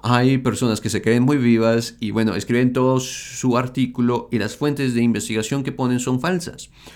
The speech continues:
Uno les hace clic y te manda a una página en blanco o simplemente no ponen un link, sino ponen una referencia que cuando tú vas a buscar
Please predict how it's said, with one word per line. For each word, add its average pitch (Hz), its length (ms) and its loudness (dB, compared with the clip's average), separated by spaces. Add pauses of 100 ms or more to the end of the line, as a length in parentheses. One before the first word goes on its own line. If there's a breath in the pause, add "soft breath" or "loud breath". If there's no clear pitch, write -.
(120 loud breath)
Uno 120 260 4
les 110 240 0
hace 127 240 0
clic 147 240 -2
y 120 100 -2
te 110 180 -2
manda 113 280 2
a 110 40 0
una 107 180 0
página 104 260 -4
en 95 120 -2
blanco 143 500 2
o 113 100 -4
simplemente 107 460 -2
no 101 100 -6
ponen 101 260 -2
un 110 140 2
link, 151 200 0
sino 104 200 -4
ponen 107 200 -2
una 107 160 0
referencia 143 500 -4
que 110 240 -2
cuando 98 320 -6
tú 117 120 -2
vas 123 140 0
a 131 40 0
buscar 113 540 -2